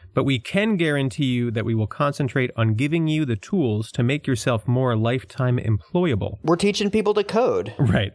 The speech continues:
Speaker 1: "In the flat world, the individual worker is going to become more and more responsible for managing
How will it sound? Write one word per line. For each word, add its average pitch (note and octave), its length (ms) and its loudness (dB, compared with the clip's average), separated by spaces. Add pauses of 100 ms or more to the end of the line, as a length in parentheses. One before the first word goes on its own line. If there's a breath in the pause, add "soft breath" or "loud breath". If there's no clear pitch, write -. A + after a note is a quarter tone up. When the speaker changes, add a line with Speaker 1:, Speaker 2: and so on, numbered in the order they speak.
(420 loud breath)
Speaker 1:
"In D#3+ 120 2
the F3 120 4
flat A3+ 400 -2
world, B2+ 420 0
the C#3 120 -6
individual E3+ 440 0
worker C3+ 320 0
is G#2+ 160 -4
going B2 160 0
to A2+ 40 -2
become A#2 300 -2
more C3+ 340 0
and A#2+ 220 -2
more B2+ 260 0
responsible C#3 680 0
for B2+ 160 -2
managing B2+ 540 0